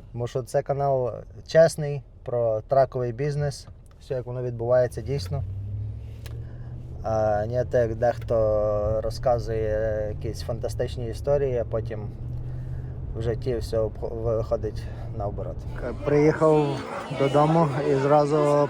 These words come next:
поїхав до Девіда до школи. Сьогодні тут така акція, що пускають батьків до школи. Там діти мали маленький концерт.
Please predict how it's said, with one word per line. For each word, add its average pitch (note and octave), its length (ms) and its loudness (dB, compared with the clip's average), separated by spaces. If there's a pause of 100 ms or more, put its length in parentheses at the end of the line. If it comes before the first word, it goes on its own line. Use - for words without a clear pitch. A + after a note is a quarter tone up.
поїхав C#3+ 640 2
до C3+ 120 -2
Девіда C3+ 380 2
до C3+ 120 -2
школи. A2+ 340 -2 (1040)
Сьогодні D3 520 0 (720)
тут C#3+ 180 -2
така D3 540 0
акція, D3 480 2
що C#3 180 -2
пускають C#3 760 -2
батьків D#3 380 0
до D#3+ 100 0
школи. E3+ 380 0 (720)
Там B2+ 100 -8 (140)
діти C3+ 200 -4
мали C3+ 260 -2
маленький C3+ 380 -2
концерт. D#3 440 0